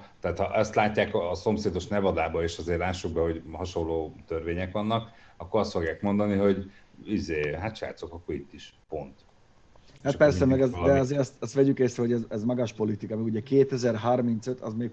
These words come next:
Speaker 2: pont tizenöt év. Addigra könnyen lehet, hogy ennek az embernek a nevét is elfelejtjük,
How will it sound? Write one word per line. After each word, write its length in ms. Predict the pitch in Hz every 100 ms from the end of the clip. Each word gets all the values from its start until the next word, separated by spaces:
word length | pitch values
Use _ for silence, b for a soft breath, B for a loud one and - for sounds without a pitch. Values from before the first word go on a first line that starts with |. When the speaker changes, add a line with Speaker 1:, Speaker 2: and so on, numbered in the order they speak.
| -
Speaker 2:
pont 240 | 156 139
tizenöt 420 | 127 117 110 104
év. 200 | 101 90 87 - b b b - -
Addigra 580 | 127 127 139 139 139 - _ -
könnyen 320 | 151 147 131
lehet, 200 | 120 120
hogy 120 | 117 120
ennek 200 | 120 120
az 80 |
embernek 400 | 127 127 120 107
a 40 | 101
nevét 340 | 101 110 117
is 120 | 117
elfelejtjük, 840 | 131 127 135 131 131 131 139 -